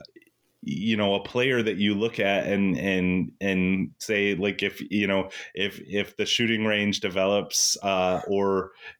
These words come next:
you know, the, the offensive game, and I think the player he's most often compared with offensively is, you know, Chris Bosh and what Chris Bosh looked like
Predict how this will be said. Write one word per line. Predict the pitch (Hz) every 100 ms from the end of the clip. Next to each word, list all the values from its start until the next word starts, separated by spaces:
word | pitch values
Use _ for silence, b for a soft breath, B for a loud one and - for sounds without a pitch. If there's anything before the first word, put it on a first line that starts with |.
| _ _
you | 101
know, | 95 90 87
the, | 95 92 80
the | 95
offensive | 90 101 101 101 98 92
game, | 98 98
and | 98 101 104
I | 101
think | 113 95
the | 98
player | - - 104 101
he's | 101 92
most | 98 95 -
often | 92 - 92 92
compared | 92 87 95 92 92
with | 90 92
offensively | 90 95 92 90 82 92 90
is, | 87 - B B B
you | 95
know, | 90
Chris | - 98 92
Bosh | - 87 90 -
and | 87
what | 87 85
Chris | - 98
Bosh | - 95 - -
looked | 95 -
like | 92 -